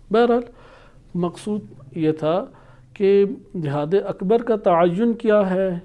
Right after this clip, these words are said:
یہ نہیں ہے۔ ممکن ہے کسی کے لیے تلوار چلانا وہ جہاد اکبر بھی ہو، اصغر بھی ہو،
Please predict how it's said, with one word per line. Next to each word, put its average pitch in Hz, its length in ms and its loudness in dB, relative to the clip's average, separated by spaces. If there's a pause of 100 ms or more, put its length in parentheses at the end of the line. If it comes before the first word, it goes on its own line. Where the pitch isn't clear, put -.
یہ 147 180 -2
نہیں 208 220 0
ہے۔ 233 60 0
ممکن 131 640 -4
ہے 262 120 -2
کسی 202 220 -6
کے 208 120 -2
لیے 226 140 2
تلوار 160 480 2
چلانا 185 500 4
وہ 220 120 4
جہاد 180 320 2
اکبر 220 360 4
بھی 254 180 -6
ہو، 254 120 0
اصغر 202 320 -2
بھی 151 160 -8
ہو، - 160 -20